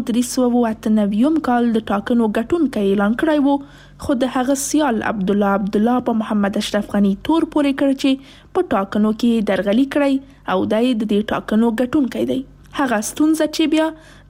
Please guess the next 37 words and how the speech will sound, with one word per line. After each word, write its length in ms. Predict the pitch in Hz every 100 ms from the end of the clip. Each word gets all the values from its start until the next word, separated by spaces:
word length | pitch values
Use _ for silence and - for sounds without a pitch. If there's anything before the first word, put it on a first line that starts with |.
| 330
د 100 | 320 330
یو 80 | 320
شمېر 260 | 330 302 294
سیاسي 420 | - 220 220 - 240
مشرانو 420 | - 262 269 269 262
او 20 | 240 208
بهرنیو 480 | - 202 214 233 220
هیوادونو 480 | 214 196 202 240 240
په 140 | 226 196
منځګړیتوب 760 | 202 - 190 208 - 277 277 320
حل 180 | 277 -
شو. 120 | 277 - - - - - 202
عبدالله 460 | 214 196 202 202
عبدالله 760 | 190 208 208 269 302 - - -
د 80 | 277
یو 100 | 285 285
زرو 160 | 277 277 277
درې 240 | 254 254 262
سوه 300 | 262 262 247
نهه 180 | 233 220
نوي 420 | 202 196 208 233 240
کال 180 | 240 220
د 80 | 214 -
ثور 280 | 226 220 214
میاشتې 420 | 208 214 - 226 -
په 100 | 202
اته 160 | 190 202
ویشتمه 380 | 196 - 320 277 269 - - - 320
د 80 | 294
ملي 220 | 294 294 277
مصالحې 580 | 247 220 208 214 240 208
عالي 140 | 226
شورا 240 | - 220 220 214
د 100 | 208
ریاست 500 | 190 202 - 240 233 202
له 60 | 202
منلو 360 | 214 311 311